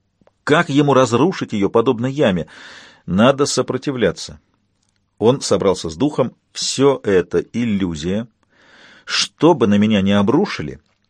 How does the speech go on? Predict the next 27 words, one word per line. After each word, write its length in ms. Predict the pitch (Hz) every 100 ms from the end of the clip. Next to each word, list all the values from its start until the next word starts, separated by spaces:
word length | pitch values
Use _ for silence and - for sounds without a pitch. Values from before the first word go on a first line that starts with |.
| _ _
я 240 | 85 90 120
не 120 | 147
сдамся». 460 | 104 87 80 - - _ _ _ _ _ _ _ _ _ _ _ _ _ _ _ _ _
Двери 420 | 85 82 127 170 170
распахнулись, 1000 | 131 139 - 127 131 185 180 143 - - _ _ _ _ -
и 100 | 107
Вейл 260 | 131 165
увидел 340 | 151 147 151 139
Кейт, 500 | - 135 95 - - 139 _ -
стоящую 640 | - 92 107 107 - 95
в 40 |
ярко 300 | 82 104 -
освещённом 540 | 95 101 - 113 95 87
коридоре 480 | 98 95 110 131
с 80 | 90
белоснежными 560 | 82 95 - 92 90 90
стенами. 500 | - 101 98 82 78 - - - - _
Распущенные 640 | - 110 - 131 - 110
тёмные 380 | 107 120 110 107
волосы 460 | 95 131 123 - 95
рассыпались 580 | 113 - - - 85 -
по 100 | 92
плечам, 480 | 92 90 131 123 - _
лицо 400 | 92 107 - 131
сияет, 600 | - 110 107 131 120 90 _
взгляд 500 | 95 85 120 117 - -
искрится. 560 | 151 - 87 - -